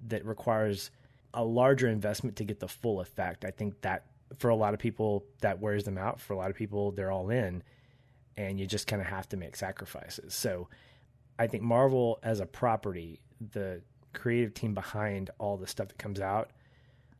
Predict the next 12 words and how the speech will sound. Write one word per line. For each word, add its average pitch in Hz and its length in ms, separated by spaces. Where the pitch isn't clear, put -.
I 117 100
can 117 120
pick 107 240
up 123 260
WandaVision 101 640
and 120 100
enjoy 104 320
it 92 80
without 98 320
necessarily 98 560
having 98 400
to 87 440